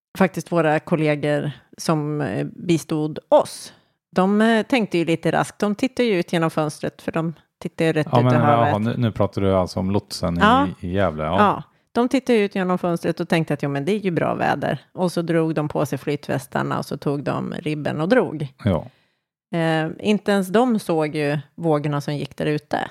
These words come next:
Speaker 2: Nej.
Speaker 1: Nej. Så även de mest erfarna gör, eh, små grodor.
Speaker 2: Ja, men så är det ju. Alltså, kolla, kolla vädret, kolla hur det har blåst.
Speaker 1: Mm.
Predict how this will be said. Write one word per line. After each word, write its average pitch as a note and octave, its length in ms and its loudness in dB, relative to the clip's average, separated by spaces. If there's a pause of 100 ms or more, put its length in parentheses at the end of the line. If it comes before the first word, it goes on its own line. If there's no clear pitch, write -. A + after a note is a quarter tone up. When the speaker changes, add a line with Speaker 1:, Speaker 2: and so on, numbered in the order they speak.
(140)
Speaker 2:
Nej. G#3 220 2 (240)
Speaker 1:
Nej. - 320 -8 (580)
Så G#3+ 80 -2 (340)
även G#3 460 -2 (420)
de G#3 160 0
mest F3 260 -2
erfarna F3+ 580 0
gör, D3+ 400 0 (560)
eh, G2+ 240 -14
små - 200 -6
grodor. G3+ 440 -2 (680)
Speaker 2:
Ja, B2+ 120 4
men B2 120 4
så - 140 0
är G2+ 100 2
det F#2+ 80 -2
ju. - 80 -8
Alltså, A2 280 -4
kolla, A#2+ 580 2 (420)
kolla C3 300 0
vädret, G2+ 680 0
kolla G2 500 2
hur G2+ 260 -2
det F#2+ 160 2
har E2+ 500 2 (140)
blåst. - 520 -6
Speaker 1:
Mm. G3 360 2